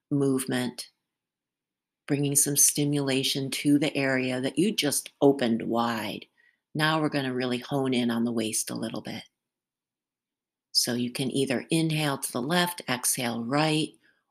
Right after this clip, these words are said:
or oftentimes I like to take a breath in and twist two or three times back and forth, and exhale, twist two or three times back and forth. The arms just go along for the ride. It's a very free and easy feeling.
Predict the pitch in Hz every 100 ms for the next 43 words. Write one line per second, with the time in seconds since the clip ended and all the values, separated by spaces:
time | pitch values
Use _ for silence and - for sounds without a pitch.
0 | _ - 135 123 120 113 - 139 143 143
1 | 131 139 131 127 123 120 120 120 - 131
2 | 127 - - - 113 117 - 151 147 143
3 | 110 - - 139 131 - - 127 117 117
4 | 113 110 143 131 127 123 - 113 110 117
5 | 113 - 147 139 139 - - - - -
6 | - 196 202 - 127 120 - 139 117 92
7 | - - 135 120 - - 123 117 - 113
8 | 117 120 113 - - - 113 113 117 120
9 | - 113 101 - _ _ - - - -
10 | 156 143 143 170 202 240 240 - 196 196
11 | 175 151 160 165 170 170 156 135 135 135
12 | 135 127 _ _ _ _ - 190 208 180
13 | 196 202 208 202 - 160 170 170 170 165
14 | 165 - 143 139 - 139 - 127 120 110
15 | 107